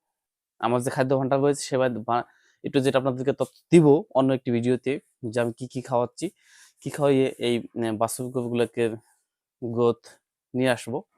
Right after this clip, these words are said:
সেটা আপনাদেরকে তথ্য জানাবো। আপনারা কৃমিনাশক ট্যাবলেট খাওয়াবেন, লিভার টনিক, জিঙ্ক, এগুলোর উপর ডিপেন্ড করতে হবে।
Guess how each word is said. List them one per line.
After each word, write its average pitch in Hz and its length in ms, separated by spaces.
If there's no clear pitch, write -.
সেটা 117 180
আপনাদেরকে 110 340
তথ্য - 240
জানাবো। 127 300
আপনারা 135 200
কৃমিনাশক 135 440
ট্যাবলেট 131 280
খাওয়াবেন, 131 340
লিভার 131 240
টনিক, 135 260
জিঙ্ক, 131 220
এগুলোর 127 220
উপর 127 200
ডিপেন্ড 123 320
করতে 127 220
হবে। 117 240